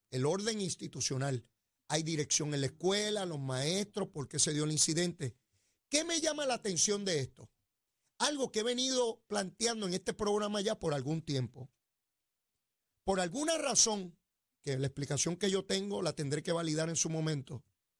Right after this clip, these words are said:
desde mediados del siglo pasado, cada vez más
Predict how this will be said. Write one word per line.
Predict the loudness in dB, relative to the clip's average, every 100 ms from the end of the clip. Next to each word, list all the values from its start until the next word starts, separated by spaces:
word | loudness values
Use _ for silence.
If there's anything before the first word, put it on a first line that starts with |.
| _ _ _ _ _ -2
desde | 0
mediados | 0 2 2 2 2
del | 4
siglo | 2 2 -2
pasado, | 2 2 2 -2 -6 -12 _ _ _ _ _ _ _ _ _ _ _
cada | -2 0 2
vez | 2 2
más | 0 0 2 0